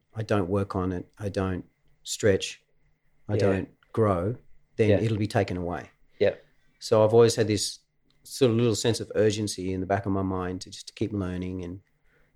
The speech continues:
Speaker 1: um, keep doing something fresh.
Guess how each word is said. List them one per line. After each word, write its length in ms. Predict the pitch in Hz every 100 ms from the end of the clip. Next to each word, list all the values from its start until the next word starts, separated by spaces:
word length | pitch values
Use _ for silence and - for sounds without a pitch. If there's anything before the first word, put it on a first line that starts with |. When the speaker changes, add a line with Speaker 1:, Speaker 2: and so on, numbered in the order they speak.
| _ _ -
Speaker 1:
um, 400 | 90 95 - - _
keep 160 | -
doing 180 | 131 110
something 380 | 95 - 80 87 - _ _ _ _ _
fresh. 440 | - 107 82 -